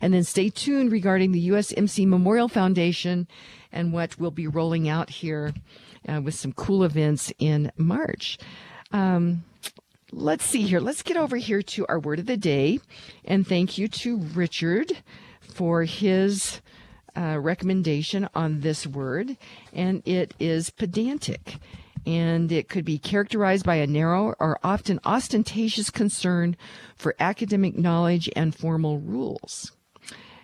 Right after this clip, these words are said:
Uh, they used it in a sentence, a pedantic attention to details. It could be of or pertaining to a pedant, ca-,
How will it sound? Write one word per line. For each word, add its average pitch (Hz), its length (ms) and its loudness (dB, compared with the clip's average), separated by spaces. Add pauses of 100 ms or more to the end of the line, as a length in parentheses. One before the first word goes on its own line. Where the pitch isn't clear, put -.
(100)
Uh, 143 260 -4
they 156 100 0
used 180 320 -2
it 165 140 -4
in 165 120 2
a 160 40 0
sentence, 175 460 -2
a - 100 -4
pedantic 180 760 -2
attention 175 520 0
to - 200 -6
details. - 720 -6 (480)
It 165 120 -6
could 202 160 2
be 180 180 0
of 185 160 2
or 220 60 4
pertaining 208 640 2
to 175 480 0 (320)
a - 80 -4
pedant, 160 520 0
ca-, 202 200 -4